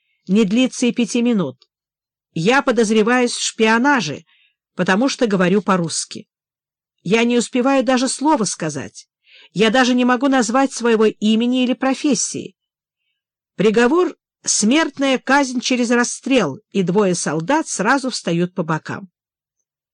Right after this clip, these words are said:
Прежде чем мы выходим из помещения, появляется долговязый советский офицер. Все остальные встают перед ним на вытяжку. Офицер пристально рассматривает нас и спокойно спрашивает, что тут происходит.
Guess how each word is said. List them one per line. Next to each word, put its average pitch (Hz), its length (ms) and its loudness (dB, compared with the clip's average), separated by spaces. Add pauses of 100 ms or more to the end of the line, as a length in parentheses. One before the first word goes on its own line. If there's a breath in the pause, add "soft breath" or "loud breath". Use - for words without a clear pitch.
(640)
Прежде 254 320 2
чем 247 200 0
мы 247 120 2
выходим 233 400 0
из 233 120 -2
помещения, 220 680 0
появляется 214 600 -2
долговязый 202 640 0
советский 208 500 -2
офицер. 202 580 -6 (540 soft breath)
Все - 240 0
остальные 254 680 -2
встают 208 440 -4
перед 202 260 -2
ним 202 160 0
на 196 140 -2
вытяжку. 147 600 -12 (800)
Офицер 208 480 -2
пристально 208 560 -2
рассматривает 180 760 -4
нас 254 300 -6 (280 soft breath)
и 208 100 -2
спокойно 220 500 0
спрашивает, 185 600 -4
что 247 200 -2
тут 247 200 -2
происходит. 254 720 0